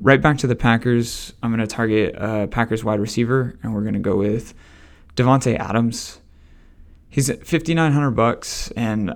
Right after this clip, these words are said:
I already told you what I like about targeting this game with those contextual factors of why you want Green Bay, the high team total, Colts are bad versus the pass,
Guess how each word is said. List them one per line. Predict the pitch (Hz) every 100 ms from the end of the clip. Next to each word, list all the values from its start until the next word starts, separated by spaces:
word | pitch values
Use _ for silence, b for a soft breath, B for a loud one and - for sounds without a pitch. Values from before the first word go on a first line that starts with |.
| -
I |
already | 127 131 120
told | - 117 117
you | 117 113 113 107 - - -
what | 113 117
I | 107
like | 104 104 110
about | 104 104 101
targeting | - 110 110 107
this | 113
game | - 107
with | 107
those | 101 104
contextual | 120 117 110 104 113
factors | 98 95 - 104 98 98 - -
of | - 101 98 95 98
why | 92 98 101
you | 104
want | 101 -
Green | 113 113
Bay, | 113 117 117
the | 107
high | 92
team | - - 131
total, | 123 117 117 117
Colts | 113 - 101 -
are |
bad | 101 113 104
versus | 98 -
the |
pass, | - - 117 113 113 -